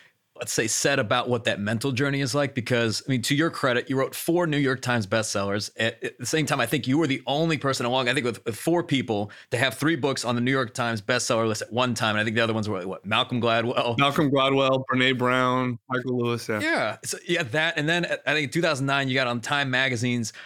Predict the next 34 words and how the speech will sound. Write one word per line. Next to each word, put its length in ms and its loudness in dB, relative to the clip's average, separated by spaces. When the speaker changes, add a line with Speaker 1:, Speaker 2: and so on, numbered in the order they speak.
Speaker 1:
hundred 340 0
most 300 -2
influential 520 0
people 380 0
list. 360 -4
So, 160 2
I 60 0
mean, 120 2
that, 140 -2
that's 240 0
incredible. 480 -2
So 160 0
I, 180 2
I 120 2
guess 300 0
your 100 0
dad 220 2
who 60 0
fired 280 0
you 60 -2
from 140 -4
the 80 2
restaurant, 400 0
I'm 80 -2
wondering 240 2
what 100 0
he's 300 0
thinking 260 0
during 200 2
this 120 -4
time. 300 0
And 100 2
then 60 4
also, 500 2